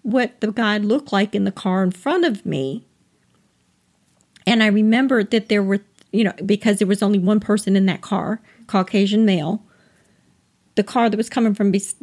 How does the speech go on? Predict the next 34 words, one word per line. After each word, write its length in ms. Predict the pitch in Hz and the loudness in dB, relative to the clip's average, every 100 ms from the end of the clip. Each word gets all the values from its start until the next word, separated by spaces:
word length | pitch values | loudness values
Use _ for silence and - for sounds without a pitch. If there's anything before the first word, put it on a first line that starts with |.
| 233 | -12
to, 140 | 226 | -10
from 220 | 196 214 214 | -4 0 2
the 80 | |
right 260 | 190 226 247 | 2 0 0
that 80 | 156 | -4
hit 340 | - - 523 - | -4 0 0 0
him 440 | 269 170 165 247 - _ _ _ _ _ | 0 2 2 -2 -6 _ _ _ _ _
had 280 | - 190 - | -2 -2 -2
three 240 | 214 330 | 0 0
people 420 | 381 269 240 208 190 | 0 -2 0 0 0
in 100 | 139 | 0
it, 160 | 170 - _ _ _ _ _ | -2 -4 _ _ _ _ _
two 260 | - 302 311 | -2 -2 2
guys 520 | 254 202 - 185 - - | 0 0 -2 -6 -6 0
and 220 | 208 202 | 0 2
one 260 | 220 214 | 2 2
girl. 460 | 202 262 220 - - _ _ _ - | 2 0 0 -4 -14 _ _ _ -2
And 180 | 214 202 | 0 0
the 60 | |
guy 260 | 185 220 247 | 0 0 0
that 160 | 226 | -2
got, 180 | 220 - | -4 -6
the 80 | 202 | -6
person 280 | - 247 247 | -2 -2 -2
that 100 | 220 | -2
got 180 | 214 202 | 0 0
out 80 | 208 | 0
of 60 | |
the 60 | 196 | -2
driver's 460 | 185 220 302 214 - | -2 0 2 2 2
side 380 | 208 - - | 0 -2 -2
was 180 | 196 190 | 0 0
a 40 | 185 | -2
guy. 480 | 175 202 180 - | -2 -2 -2 -8